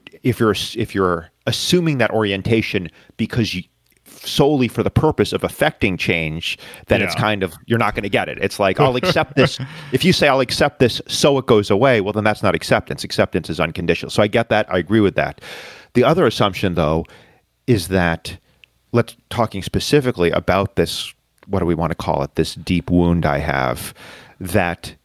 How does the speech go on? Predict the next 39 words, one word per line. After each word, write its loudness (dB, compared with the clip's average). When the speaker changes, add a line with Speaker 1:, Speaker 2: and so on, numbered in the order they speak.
Speaker 1:
acceptance -2
will 6
transmute -4
that. -8
Or 4
I 2
guess 0
will 4
is 2
too 0
strong, 0
can, 0
because 0
I 2
gotta 0
be 2
honest, 2
man, 0
this 0
feels 0
so 0
deep 4
and -8
so, 2
it's -4
like 2
I 2
get -2
taken 0
over. 2
And 2
this 4
Speaker 2:
Yeah. -2
Speaker 1:
is -8
the 2
thing, 0
is 2
Clara -2
saw 0